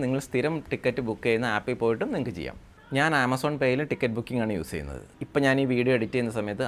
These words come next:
ആയിരത്തി ഇരുന്നൂറ് രൂപയ്ക്കൊക്കെ ഒരുപാട് ടിക്കറ്റുകൾ നെക്സ്റ്റ് വീക്ക് കാണിക്കുന്നുണ്ട്. ഓരോ ദിവസത്തെ ഡിമാൻഡിനും പിന്നെ സീസൺ അനുസരിച്ചൊക്കെ ടിക്കറ്റ് റേറ്റിന് മാറ്റം വരും. എന്നും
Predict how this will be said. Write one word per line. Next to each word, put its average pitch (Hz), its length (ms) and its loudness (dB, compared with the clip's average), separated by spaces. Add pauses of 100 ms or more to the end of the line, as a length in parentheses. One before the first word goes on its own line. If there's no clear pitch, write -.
(120)
ആയിരത്തി 117 320 -2
ഇരുന്നൂറ് 117 360 -2
രൂപയ്ക്കൊക്കെ 107 560 -2
ഒരുപാട് 110 420 2
ടിക്കറ്റുകൾ 104 380 -2 (140)
നെക്സ്റ്റ് 101 280 -6
വീക്ക് 101 220 0
കാണിക്കുന്നുണ്ട്. 95 480 -2 (360)
ഓരോ 113 240 8
ദിവസത്തെ 120 320 4
ഡിമാൻഡിനും 110 600 2
പിന്നെ 113 220 -2
സീസൺ 107 380 0
അനുസരിച്ചൊക്കെ 113 600 -2
ടിക്കറ്റ് 113 300 0
റേറ്റിന് 117 260 0
മാറ്റം 104 280 -2
വരും. 123 160 2 (300)
എന്നും 160 200 4